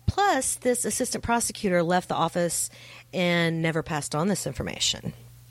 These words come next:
So, technically, the error wasn't Jim Page's fault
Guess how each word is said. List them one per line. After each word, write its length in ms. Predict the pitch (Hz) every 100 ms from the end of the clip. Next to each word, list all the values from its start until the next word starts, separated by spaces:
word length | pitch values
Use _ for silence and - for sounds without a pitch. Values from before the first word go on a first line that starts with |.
| - - - - - -
So, 420 | - 214 214 214 - - - - - - -
technically, 440 | - - 381 285
the 140 | 277 -
error 280 | 208 214 202
wasn't 340 | 175 170 170
Jim 160 | 160 151
Page's 460 | - 135 135 139
fault 340 | - 139 120